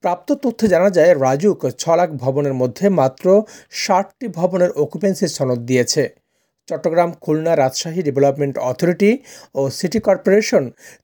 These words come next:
তৃতীয় পক্ষের মাধ্যমে এখনই ভবন তদারকের কাজ শুরু করতে পারে। এখানে সরকারের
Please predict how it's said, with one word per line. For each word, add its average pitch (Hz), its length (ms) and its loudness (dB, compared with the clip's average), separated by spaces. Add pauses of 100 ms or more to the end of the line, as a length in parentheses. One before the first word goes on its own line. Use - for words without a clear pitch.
তৃতীয় 220 320 2 (100)
পক্ষের 196 360 0
মাধ্যমে 135 380 2 (280)
এখনই 185 320 2 (500)
ভবন 151 320 4
তদারকের 151 400 2 (180)
কাজ 160 160 0 (100)
শুরু 127 220 -6
করতে 131 280 -2
পারে। 127 200 0 (500)
এখানে 190 280 0 (140)
সরকারের 147 360 0